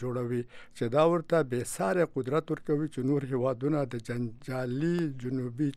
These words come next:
چین له سمندرګي نه لرې وساتي او یا ورته د استعمالولو اجازه ورکوي. د آسیا د سمندري لارو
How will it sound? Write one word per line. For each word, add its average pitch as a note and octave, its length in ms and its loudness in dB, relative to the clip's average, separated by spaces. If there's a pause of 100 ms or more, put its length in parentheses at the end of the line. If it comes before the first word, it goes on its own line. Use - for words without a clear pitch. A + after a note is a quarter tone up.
چین D#3 260 0
له B2 140 -8
سمندرګي A#2+ 680 -2
نه D#3+ 100 0 (400)
لرې E3+ 240 6
وساتي F#3 540 4
او D#3+ 40 6 (120)
یا F#3+ 100 6
ورته E3+ 320 2
د C#3+ 120 0
استعمالولو C#3 680 2
اجازه B2+ 400 0
ورکوي. A#2+ 480 -6 (880)
د D3+ 160 4 (120)
آسیا F3 360 2 (140)
د D#3 140 0
سمندري C#3 760 0 (380)
لارو E3 420 6